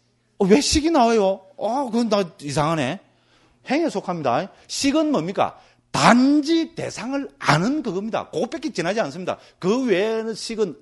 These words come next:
어떤 의미도 없습니다. 됐죠? 됐죠? 그죠? 그러니까, 그죠? 사는 식이 아닙니다. 사유한다는 그거는 우리 말하면 심리 현상의 그, 그, 그 부분입니다. 그죠?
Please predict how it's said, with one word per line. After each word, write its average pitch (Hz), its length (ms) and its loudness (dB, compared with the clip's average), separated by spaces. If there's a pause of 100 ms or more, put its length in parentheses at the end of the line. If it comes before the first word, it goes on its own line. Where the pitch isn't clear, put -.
어떤 320 320 -2
의미도 156 320 -2
없습니다. 120 380 -6
됐죠? 180 520 -2 (720)
됐죠? 147 340 -4 (680)
그죠? 160 220 -6 (220)
그러니까, 196 600 -4 (100)
그죠? 151 320 -8
사는 190 460 0
식이 208 340 -8 (160)
아닙니다. 160 560 0 (300)
사유한다는 220 800 0
그거는 196 440 -6 (200)
우리 151 160 -6
말하면 139 300 -6
심리 262 340 -4
현상의 151 440 -6 (580)
그, 113 360 -4
그, 104 260 -6
그 113 100 -6
부분입니다. 110 480 -8
그죠? 123 200 -12